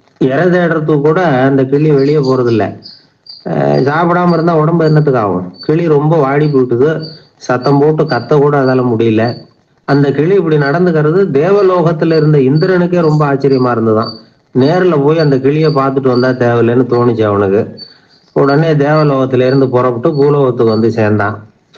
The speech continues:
இந்திரன். ஒரு சாதாரண மனுஷன் மாதிரி அந்த கிளிக்கு முன்னாடி போய் நின்னான். "ஏ கிளியே, உனக்கு என்ன பைத்தியமா?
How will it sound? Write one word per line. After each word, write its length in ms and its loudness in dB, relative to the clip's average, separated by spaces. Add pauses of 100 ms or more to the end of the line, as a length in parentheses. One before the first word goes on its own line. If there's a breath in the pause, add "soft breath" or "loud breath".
(340 soft breath)
இந்திரன். 440 0 (240)
ஒரு 220 0
சாதாரண 580 0
மனுஷன் 400 0
மாதிரி 380 2
அந்த 180 2
கிளிக்கு 400 0
முன்னாடி 400 0
போய் 160 0
நின்னான். 380 0 (220)
"ஏ 160 0
கிளியே, 400 0
உனக்கு 300 0
என்ன 120 2
பைத்தியமா? 760 -2